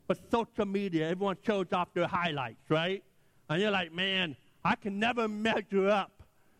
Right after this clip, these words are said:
to the people that are highlighting the great parts of their lives." We never put our badness on, on our social media. It's always the good stuff. You know, and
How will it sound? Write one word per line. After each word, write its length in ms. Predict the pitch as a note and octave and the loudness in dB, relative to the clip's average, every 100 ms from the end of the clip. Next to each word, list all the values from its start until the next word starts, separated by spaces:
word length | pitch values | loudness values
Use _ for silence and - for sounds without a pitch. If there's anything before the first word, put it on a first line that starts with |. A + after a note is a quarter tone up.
| _ _ - | _ _ -2
to 80 | |
the 100 | G#3 | 0
people 400 | - B3 A#3 G#3 F3+ | 2 0 0 0 0
that 140 | F3 | 0
are 120 | E3+ | -2
highlighting 680 | - A3 A3+ G3+ F#3+ F3 E3 | 0 0 2 0 0 -4 -6
the 100 | F3 - | -8 -6
great 320 | - G3 A3 G3+ _ - | 0 2 2 -4 _ 0
parts 260 | G3+ G#3 | 0 0
of 100 | F3+ | -4
their 140 | D#3+ E3+ | 0 0
lives." 520 | E3+ G3 F#3 D3+ A#2+ - - _ - | 0 -2 -4 -6 -8 -16 -20 _ 0
We 100 | G#3+ | 0
never 280 | B3+ D#4 A#3 | 2 0 -2
put 260 | - A#3+ - | -4 -4 -2
our 140 | E3+ | -2
badness 600 | D#3 G3+ G#3+ G3 D3+ A#2+ - - | -2 -2 -2 -2 -4 -10 -10 -4
on, 380 | E3 D3+ C3+ A#2+ _ _ - | -2 -2 -4 -10 _ _ -4
on 180 | E3+ | -2
our 240 | E3 C#3 C#3 - | 0 -4 -4 -2
social 300 | F3+ - C#3+ | -2 -2 -2
media. 340 | F#3 F#3 B2+ | -2 -2 -4
It's 80 | C3 | 0
always 260 | C#4 B3+ - | 0 0 -4
the 80 | D#3+ - | -10 -2
good 180 | A3+ - _ | 0 0 _
stuff. 300 | F3 B2 A2 _ _ _ _ _ _ - _ _ _ _ | -4 -4 -8 _ _ _ _ _ _ -20 _ _ _ _
You 100 | F#3 | 0
know, 160 | G#3+ A3+ | 0 0
and 120 | G3 | -2